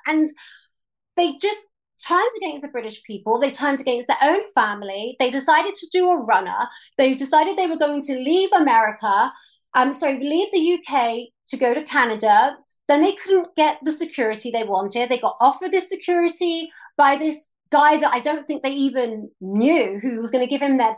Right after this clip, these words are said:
big mansion house because, you know, the cottage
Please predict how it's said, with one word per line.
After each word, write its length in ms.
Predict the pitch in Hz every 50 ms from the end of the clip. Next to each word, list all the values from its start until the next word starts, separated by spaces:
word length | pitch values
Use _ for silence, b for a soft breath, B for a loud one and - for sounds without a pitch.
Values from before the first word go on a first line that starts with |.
| -
big 220 | - 349 370 - -
mansion 560 | 277 285 320 339 349 339 339 - 294 269 233
house 320 | 233 214 226 269 302 294 -
because, 360 | 285 269 - 269 240 226 220 B B B B B -
you 80 | 233 220
know, 100 | 220 226
the 120 | 226 220
cottage 640 | - - 247 247 262 - - 294 277 254 - -